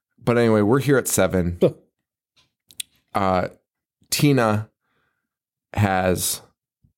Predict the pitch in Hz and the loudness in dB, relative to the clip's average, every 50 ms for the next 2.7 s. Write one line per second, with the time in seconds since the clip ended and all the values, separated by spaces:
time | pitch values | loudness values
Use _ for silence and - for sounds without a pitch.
0 | _ _ _ _ _ _ _ _ _ _ _ _ _ _ _ _ _ _ _ - | _ _ _ _ _ _ _ _ _ _ _ _ _ _ _ _ _ _ _ -6
1 | - 85 82 87 - - 92 92 92 87 95 98 101 95 - - 87 85 85 - | -4 -2 -2 -2 -2 -2 0 0 2 2 2 2 2 0 0 -2 -2 -2 -2 -2
2 | - 82 82 85 - - 101 98 92 87 87 - - | -2 -2 -2 -2 -2 0 2 2 2 2 0 -4 -6